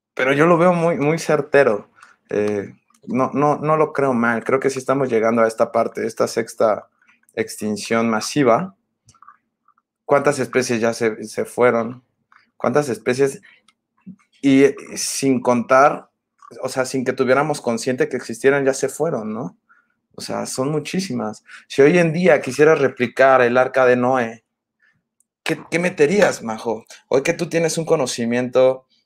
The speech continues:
eh, digamos, eh, que, que buscamos esta, que tú sabes que,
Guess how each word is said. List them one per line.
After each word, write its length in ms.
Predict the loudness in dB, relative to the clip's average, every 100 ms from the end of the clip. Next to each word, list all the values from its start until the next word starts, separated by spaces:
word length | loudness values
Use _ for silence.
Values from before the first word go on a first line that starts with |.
| -12 -2
eh, 280 | 2 2 2
digamos, 400 | 0 0 -2 -4
eh, 120 | -2
que, 220 | 0 0
que 100 | 0
buscamos 400 | -2 -2 -2 -2
esta, 380 | -2 2 0 0
que 100 | -4
tú 140 | -4 0
sabes 300 | 4 4 4
que, 240 | 0